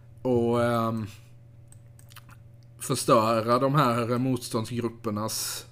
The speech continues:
rykten genom att påstå att de, eh, i och med att de då stödde den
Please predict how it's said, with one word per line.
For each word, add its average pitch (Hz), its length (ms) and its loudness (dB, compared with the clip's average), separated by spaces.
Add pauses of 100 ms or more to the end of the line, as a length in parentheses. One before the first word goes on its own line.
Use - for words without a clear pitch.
(100)
rykten 117 640 -4
genom 120 260 -2
att 113 80 -4
påstå 113 400 -2
att 101 140 -8
de, 104 400 -2 (840)
eh, 110 160 -4
i 156 220 6
och 160 60 4
med 160 200 2
att 131 120 -6
de 135 220 0
då 127 140 2
stödde 113 520 -2
den 110 360 0